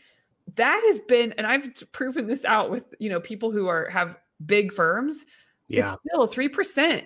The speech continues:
Speaker 1: That makes sense to, in terms of spend, to make sure you are growing in the ways that you wanna grow. So
Speaker 2: Yeah.
Speaker 1: I would say looking at an investment from that perspective,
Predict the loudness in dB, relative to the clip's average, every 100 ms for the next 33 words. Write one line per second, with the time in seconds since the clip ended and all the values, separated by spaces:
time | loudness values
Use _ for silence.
0 | -2 2 2 2 0 -2 -4 -2 -2 -4
1 | -14 -18 _ -6 -4 -4 -10 -8 -4 -2
2 | -2 -2 -4 -14 -2 -2 0 -4 -6 -10
3 | _ _ -8 -4 -4 -4 0 0 0 0
4 | 0 0 -4 2 4 4 0 -2 2 2
5 | 2 -4 -8 -8 -6 -6 -2 0 0 -2
6 | -6 -20 -20 _ _ _ 2 2 4 2
7 | 0 2 0 0 -8 -10 -8 -6 -6 -6
8 | -4 -6 -6 -14 -8 -8 -8 -10 -8 -6
9 | -4